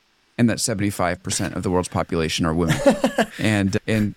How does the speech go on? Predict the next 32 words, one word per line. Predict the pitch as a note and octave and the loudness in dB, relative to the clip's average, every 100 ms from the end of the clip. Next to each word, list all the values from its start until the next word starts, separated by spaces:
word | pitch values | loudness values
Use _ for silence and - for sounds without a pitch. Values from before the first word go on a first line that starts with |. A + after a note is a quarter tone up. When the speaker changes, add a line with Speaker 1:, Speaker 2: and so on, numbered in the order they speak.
| - - | -6 0
Speaker 1:
the | A#2 | 2
ads | C3+ B2+ | 2 2
that | |
I've | C3 | 2
been | B2 G#2+ | 4 2
getting | G#2 G2+ | 2 2
on | F#2+ F#2 | 0 -2
Twitter | A#2+ B2 G#2+ | 0 0 2
lately | F#2+ - G2 | 0 0 0
are | F2+ F#2 | 0 0
for | G2 | -2
small | - A#2 G2+ G#2 | -2 2 0 0
cup | G#2+ - | -2 0
bras. | G#2+ G2+ E2 - - - _ _ - | 0 2 0 -2 -8 -10 _ _ -4
And | A2+ | 0
I | G#2 | 0
can | G2+ | 0
tell | A#2 A2+ | 2 4
you | |
I'm | G#2 | 4
not | G#2+ F#2+ | 2 0
in | G2+ | -2
the | F#2+ | 0
market | E2+ F2+ - | -2 -4 -8
for | - | -6
those. | D#2+ - - - - _ _ _ | -4 -4 -6 -8 -12 _ _ _
So, | - G#2+ G2+ F2+ F2 - _ | -4 0 2 2 -2 -8 _
<laughs> | - - | -20 -10
so | - A2 G2 | -2 2 2
that | G2+ A#2 A2 | 2 0 0
just, | A#2 - | -2 -2
go-, | G#2+ | -4